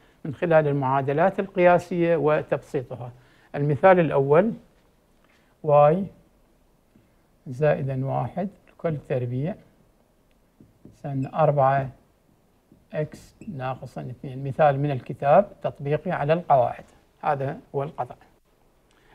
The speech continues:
القواعد اللي استخدمت في القطع نفسها تستخدم في عملية الانسحاب، هي عملية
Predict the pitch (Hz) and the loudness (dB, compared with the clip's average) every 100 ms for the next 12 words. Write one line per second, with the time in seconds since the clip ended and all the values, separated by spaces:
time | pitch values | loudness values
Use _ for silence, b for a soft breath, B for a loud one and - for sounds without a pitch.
0 | - 160 170 190 214 170 170 170 170 - | -8 2 8 10 10 8 2 -2 -4 -2
1 | - 185 160 135 - _ _ _ _ _ | -2 -2 -4 -6 -12 _ _ _ _ _
2 | - 170 123 - b b b 175 165 180 | -6 -6 -6 -12 b b b -12 -4 0
3 | 202 - - 160 180 196 - 185 180 - | 0 -2 -6 -8 -4 -6 -6 -10 -10 -6
4 | 156 196 165 151 131 139 151 180 208 214 | -6 -8 -8 -6 -4 -2 -2 -2 0 -2
5 | - 135 - - 139 135 135 131 135 151 | -4 -14 -10 -4 -2 -2 -2 -2 -4 -2